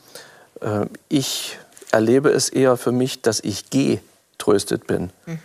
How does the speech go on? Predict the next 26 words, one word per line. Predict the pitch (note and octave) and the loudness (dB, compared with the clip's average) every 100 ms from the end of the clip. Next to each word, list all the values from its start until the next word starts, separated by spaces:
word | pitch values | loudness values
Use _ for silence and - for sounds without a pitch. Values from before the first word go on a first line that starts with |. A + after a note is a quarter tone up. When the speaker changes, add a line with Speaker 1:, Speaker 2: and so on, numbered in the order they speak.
| - _ | -20 _
Speaker 1:
Natürlich | G2+ - E3+ C#3+ - _ - | -2 2 4 4 0 _ -18
kriege | - B2 B2 | -2 0 2
ich | A#2 | 0
auch, | - B2+ B2+ - - - _ - | 2 2 0 -8 -18 -20 _ -20
äh, | E3+ | -8
noch | G#2+ G2+ G2+ G2+ A#2 - | -4 -2 -2 0 -2 2
mehr | C3+ C3 | 2 2
graue | A#2+ A2+ A2+ | 2 4 4
Haare, | A#2 B2 C3 C3 - | 2 2 2 0 -2
wenn | A#2 A2 | 0 0
ich | A#2 - - | 0 -4 -4
die | A2+ | 2
Nachrichten | G#2+ A#2 C3+ C#3+ | 2 2 -2 -4
sehe | C3 B2+ C3 C3 - - - - - - - _ | 2 4 4 2 -4 -20 -20 -20 -20 -20 -20 _
und | - B2 A#2+ | 2 2 4
sitze | C3+ C3 B2 | 2 2 2
da | B2 A#2+ | 4 4
und | A2+ | 2
da, | A2 G#2 - - B2 | 2 0 -2 -14 0
"Boah, | A#2+ A#2 A2+ | 4 4 4
was | A2 | -2
willst | C3 - | -2 0
du | |
da | A#2+ | 2
machen?" | B2+ C#3 G#2+ - _ _ _ _ - - - - - _ _ | 2 0 -4 -8 _ _ _ _ -20 -20 -20 -20 -20 _ _
Aber | - A2+ A2+ A#2 A2+ G#2+ G#2 | 2 4 4 2 2 4 0